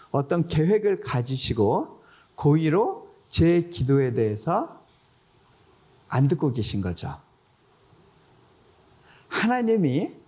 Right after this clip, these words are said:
반응하시지 않는 거예요? 반응하시는 거예요?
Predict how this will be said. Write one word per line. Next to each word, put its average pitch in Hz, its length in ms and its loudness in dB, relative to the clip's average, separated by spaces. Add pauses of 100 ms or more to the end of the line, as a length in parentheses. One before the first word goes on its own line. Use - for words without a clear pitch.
(240)
반응하시지 190 1040 -2
않는 160 460 0
거예요? 160 280 0
반응하시는 147 840 -4
거예요? 87 280 -6